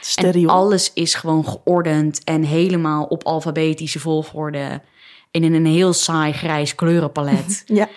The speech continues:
Speaker 1: ja, ja.
Speaker 2: Dan
Speaker 1: Met
Speaker 2: zie
Speaker 1: z'n,
Speaker 2: je
Speaker 1: met
Speaker 2: al
Speaker 1: z'n
Speaker 2: gewoon
Speaker 1: plaatjes, eh, op, op alfabetische volgorde,
Speaker 2: Ja, kijk,
Speaker 1: volgorde.
Speaker 2: daarin zijn ze dan wel weer helemaal het uiterste.
Speaker 1: Ja.
Speaker 2: Maar nee, ja,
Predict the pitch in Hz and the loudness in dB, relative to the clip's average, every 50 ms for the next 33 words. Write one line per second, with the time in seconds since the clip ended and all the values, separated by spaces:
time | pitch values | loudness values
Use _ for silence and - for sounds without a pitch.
0 | - - - 202 196 - - 202 202 - - _ - 175 175 175 190 208 226 240 | -10 -4 -4 -4 -4 -4 -6 -8 -8 -8 -14 _ 0 2 2 4 4 4 4 4
1 | 226 - 196 190 190 185 185 185 190 180 180 190 196 175 175 196 190 185 - - | 4 4 4 4 4 4 4 4 4 4 4 4 4 2 2 2 2 2 2 2
2 | - 190 180 180 175 170 - 185 175 - 190 180 - - 175 190 170 185 180 175 | 4 4 6 6 4 4 2 2 2 0 0 2 2 2 2 2 4 4 4 4
3 | 180 175 - - 170 - 185 180 185 180 - 175 214 202 160 - - - - - | 4 2 0 -4 -2 0 2 4 4 2 2 2 2 2 2 0 -2 -6 -6 -4
4 | 190 185 190 180 202 202 220 233 269 277 269 214 226 214 196 196 190 190 185 208 | -2 -2 -2 -4 0 2 2 4 4 4 4 2 2 2 2 2 2 4 4 2
5 | 226 226 180 151 139 147 151 156 147 147 156 151 135 120 - - 98 107 120 - | 2 2 2 0 0 0 0 0 0 2 2 0 0 -2 -4 -4 -4 -2 -2 -4
6 | - - - - - - 160 175 196 240 233 208 - - - - _ _ _ _ | -4 -6 -6 -6 -4 -4 -4 -4 -4 -4 -4 -6 -8 -8 -10 -14 _ _ _ _
7 | _ _ _ _ - 190 185 180 180 180 170 165 - 180 165 151 135 123 135 151 | _ _ _ _ -2 0 2 2 2 2 0 0 2 2 2 2 2 0 0 0
8 | 156 151 - | 0 -2 -4